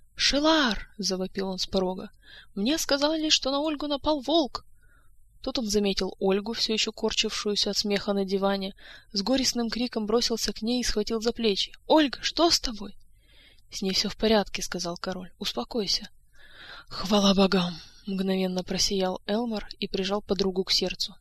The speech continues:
«Я так испугался! Что же они мне сразу не сказали, что все обошлось?»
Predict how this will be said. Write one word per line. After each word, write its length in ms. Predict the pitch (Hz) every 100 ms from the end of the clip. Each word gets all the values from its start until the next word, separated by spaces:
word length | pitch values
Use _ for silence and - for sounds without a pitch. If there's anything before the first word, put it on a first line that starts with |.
| _
«Я 200 | - 185
так 280 | - 196 -
испугался! 680 | 180 - 185 196 233 - 226 - - -
Что 240 | - 254
же 80 | 247
они 140 | 247
мне 140 | 247 247
сразу 320 | - 269 220
не 120 | 202
сказали, 360 | 185 202 214 190
что 180 | - 196
все 180 | -
обошлось?» 540 | 196 202 - 208 175